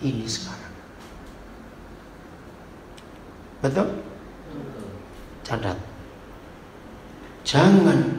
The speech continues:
itu terjadi dari mulut kalian besok. Kalau waktu kalian umur empat puluh ke atas, bisa balik lagi nggak?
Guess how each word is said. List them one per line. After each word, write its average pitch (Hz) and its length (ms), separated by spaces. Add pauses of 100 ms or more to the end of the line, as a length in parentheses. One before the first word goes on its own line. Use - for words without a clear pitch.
itu 117 320
terjadi 110 560
dari 95 240
mulut 117 480
kalian 127 400
besok. - 480 (1800)
Kalau 120 240
waktu 120 160
kalian 113 320
umur 117 240
empat - 320
puluh 107 240
ke 101 80
atas, - 720 (1800)
bisa - 240
balik 123 240
lagi 147 320
nggak? - 120